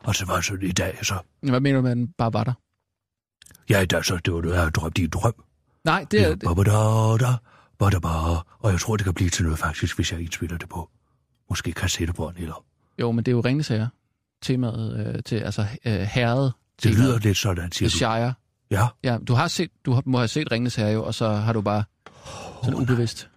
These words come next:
Speaker 2: taget den til dig.
Speaker 1: Altså, jeg står jo og kommer et, ja. Nå. Altså, jeg er jo, jeg må altså bekende kulør og sige, at,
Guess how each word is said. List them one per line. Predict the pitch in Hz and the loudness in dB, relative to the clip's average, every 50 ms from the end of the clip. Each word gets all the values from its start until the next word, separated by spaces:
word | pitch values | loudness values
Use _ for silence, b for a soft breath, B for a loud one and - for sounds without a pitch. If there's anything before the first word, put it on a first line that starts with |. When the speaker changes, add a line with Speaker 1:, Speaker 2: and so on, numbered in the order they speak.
| _ _ _ - | _ _ _ -8
Speaker 2:
taget | - 117 113 | -6 -4 -4
den | 113 | -4
til | - 123 | -2 -4
dig. | 113 117 - _ _ _ _ _ _ _ _ _ _ _ _ _ _ _ _ _ _ _ _ _ _ _ _ _ _ _ - | -4 -4 -6 _ _ _ _ _ _ _ _ _ _ _ _ _ _ _ _ _ _ _ _ _ _ _ _ _ _ _ -2
Speaker 1:
Altså, | 110 92 - - 95 | -2 -2 -2 -2 -6
jeg | 87 - - | -6 -8 -10
står | - - 104 92 98 | -8 -4 -4 -2 -2
jo | 101 101 | -4 -4
og | 98 - | -6 -6
kommer | - - 101 92 | -4 -2 -2 -2
et, | 85 - - - - - | -2 -6 -8 -8 -6 -6
ja. | 113 104 - - - _ _ - | -6 -6 -6 -8 -14 _ _ 0
Nå. | 117 98 95 - _ _ _ _ B B B B B B B B B B | 2 2 0 -2 _ _ _ _ B B B B B B B B B B
Altså, | - 107 92 101 | -2 0 2 2
jeg | 95 92 | 2 2
er | 87 | 0
jo, | 85 82 82 B B B B B B B B _ _ _ _ _ _ _ _ _ _ _ _ _ _ _ _ _ _ _ _ _ _ _ _ - | -2 -4 -6 B B B B B B B B _ _ _ _ _ _ _ _ _ _ _ _ _ _ _ _ _ _ _ _ _ _ _ _ 0
jeg | 113 101 92 | 0 2 0
må | 92 82 85 82 - - - - - | -2 -4 -6 -8 -12 -14 -16 -8 -6
altså | - - - 107 | -6 -4 -4 -4
bekende | 101 - 90 - 95 87 85 | -2 -2 -2 -2 -2 -2 -2
kulør | - - 95 90 92 92 | 0 0 0 0 0 -4
og | 87 - 92 92 | -6 -8 -10 -8
sige, | - - - 82 90 95 - | -8 -8 -8 -8 -8 -8 -8
at, | - - | -8 -10